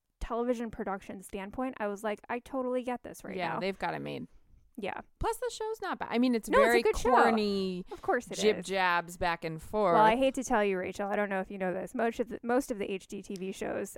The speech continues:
Speaker 1: are fake.
Speaker 2: I do know because my
Speaker 1: <laughs>
Speaker 2: friend went on, what's the one where you look at three houses and then
Speaker 1: Oh,
Speaker 2: you buy
Speaker 1: that
Speaker 2: one?
Speaker 1: House Hunters.
Speaker 2: House
Speaker 1: Yeah.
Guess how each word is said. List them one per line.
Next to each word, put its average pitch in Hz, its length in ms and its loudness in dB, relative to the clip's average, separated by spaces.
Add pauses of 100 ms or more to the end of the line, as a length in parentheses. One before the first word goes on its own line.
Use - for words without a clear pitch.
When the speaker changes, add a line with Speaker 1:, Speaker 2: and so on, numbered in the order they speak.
(140)
Speaker 1:
are 208 100 -6
fake. - 360 -12
Speaker 2:
I 202 120 4
do 202 200 0
know 160 460 2
because - 560 6
my 175 180 4
Speaker 1:
<laughs> 285 60 4
Speaker 2:
friend 185 400 -2
went 180 320 -2 (100)
on, 160 720 -6 (460)
what's 220 180 0
the 247 80 -4
one 247 160 2
where 233 100 0
you 220 160 -2 (400)
look 202 160 -2
at - 140 -6
three 208 200 -4
houses 196 340 -6
and 208 100 -2
then 233 60 4
Speaker 1:
Oh, 214 160 6
Speaker 2:
you 196 60 0
buy 180 140 4
Speaker 1:
that 190 100 2
Speaker 2:
one? 180 180 0
Speaker 1:
House 208 180 2
Hunters. 180 380 -12
Speaker 2:
House 214 240 6
Speaker 1:
Yeah. - 20 -6